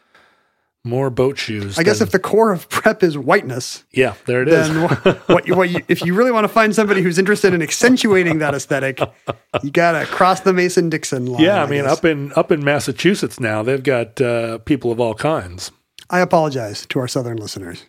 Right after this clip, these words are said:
Speaker 2: um, especially 'cause if you're hearing this, you gave to the Patreon, and the last thing I should be doing is implying that you live in a, in a white nationalist part of the country.
Speaker 1: No, no, no. The, all of our Southern listeners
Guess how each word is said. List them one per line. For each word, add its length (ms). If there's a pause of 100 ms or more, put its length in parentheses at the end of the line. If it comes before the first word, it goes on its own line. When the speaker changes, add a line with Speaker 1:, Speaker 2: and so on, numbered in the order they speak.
(560)
Speaker 2:
um, 560
especially 320
'cause 180
if 160
you're 120
hearing 180
this, 140
you 60
gave 160
to 40
the 80
Patreon, 500
and 120
the 60
last 260
thing 120
I 120
should 160
be 100
doing 260
is 140
implying 400
that 60
you 140
live 260
in 80
a, 120 (360)
in 100
a 80 (220)
white 240
nationalist 500
part 160
of 80
the 60
country. 280
Speaker 1:
No, 240
no, 140
no. 220
The, 120
all 360
of 100
our 140
Southern 420
listeners 680